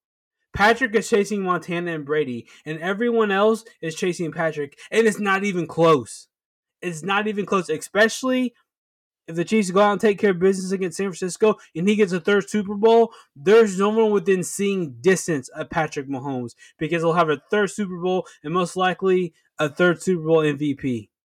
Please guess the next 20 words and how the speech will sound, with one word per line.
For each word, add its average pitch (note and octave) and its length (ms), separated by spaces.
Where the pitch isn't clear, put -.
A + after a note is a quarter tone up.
And D#3+ 160
the D3 60
Chiefs G3 260
will F3 160
be E3+ 180
officially D#3+ 760
a C#3 60
dynasty. C3+ 460
I D#3 180
think G3 200
that F#3 80
they're F3 120
a D#3 80
dynasty E3+ 360
now, D#3+ 200
but D3+ 200
a C#3+ 60
lot D#3+ 220
of D3 60
people D3 480